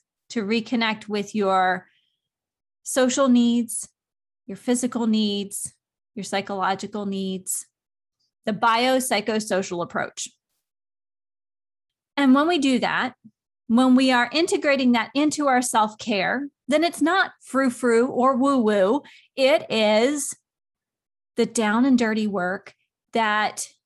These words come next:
makes us more effective, makes us much more able to move through our day-to-day lives with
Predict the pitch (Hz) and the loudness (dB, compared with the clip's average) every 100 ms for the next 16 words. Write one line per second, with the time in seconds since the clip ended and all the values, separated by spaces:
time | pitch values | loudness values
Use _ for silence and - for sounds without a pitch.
0 | _ _ 208 208 208 - 208 196 196 - | _ _ -2 -2 -4 -2 -2 -2 -4 -8
1 | - - _ _ _ _ - 214 240 247 | -12 -14 _ _ _ _ -2 0 0 -2
2 | 175 170 - - - - _ _ 220 196 | -8 -8 -10 -10 -10 -14 _ _ -6 -2
3 | 202 202 - 196 190 190 - - _ _ | -2 -2 -2 0 0 -2 -8 -10 _ _
4 | _ _ _ _ _ _ _ _ _ - | _ _ _ _ _ _ _ _ _ 0
5 | 220 240 240 247 240 - 202 196 196 196 | 2 2 0 0 0 0 -2 0 0 0
6 | 196 - - 214 196 190 185 180 175 - | -4 -10 -4 0 2 2 0 -2 -6 -12
7 | _ _ _ _ _ _ _ _ 208 220 | _ _ _ _ _ _ _ _ 0 4
8 | 254 269 262 - - 214 208 - 190 185 | 4 2 -2 -8 -4 -2 0 0 0 -2
9 | 175 196 185 202 226 196 185 180 175 175 | -2 -2 -2 -2 -6 -2 0 2 0 -4
10 | 180 - _ - 208 226 254 190 180 180 | -8 -12 _ -10 -2 0 0 0 -4 -6
11 | 180 - - _ _ _ _ _ - 190 | -8 -12 -16 _ _ _ _ _ -12 -4
12 | 214 208 208 - | 0 2 0 -6